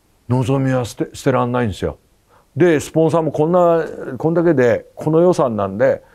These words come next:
もちろんホリゾントでやりますと。もちろん街角でやりますと。もう極論するとトイレでやりますと。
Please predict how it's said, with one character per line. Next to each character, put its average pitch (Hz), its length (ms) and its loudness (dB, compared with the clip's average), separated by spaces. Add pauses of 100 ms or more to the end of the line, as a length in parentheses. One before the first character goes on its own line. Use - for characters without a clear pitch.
(200)
も 113 160 0
ち 202 100 -2
ろ 202 100 4
ん 143 60 4
ホ 123 140 2
リ 120 80 0
ゾ 156 120 4
ン 160 60 0
ト 139 100 2
で 104 120 4
や 90 100 2
り 90 80 -4
ま 95 140 -2
す - 80 -12
と。 - 180 -10 (540)
も 117 100 2
ち 170 100 0
ろ 160 80 4
ん 127 60 0
街 120 180 -2
角 165 220 2
で 233 100 2
や 220 80 4
り 220 80 0
ま 180 120 2
す - 80 -10
と。 - 140 -8 (840)
も 120 80 -2
う - 20 -2
極 147 280 0
論 220 160 4
す 202 80 0
る 202 80 0
と 180 100 2
ト 302 240 4
イ 330 60 6
レ 254 80 4
で 147 80 4
や 120 100 2
り 123 80 0
ま 120 120 -2
す - 80 -12
と。 - 140 -8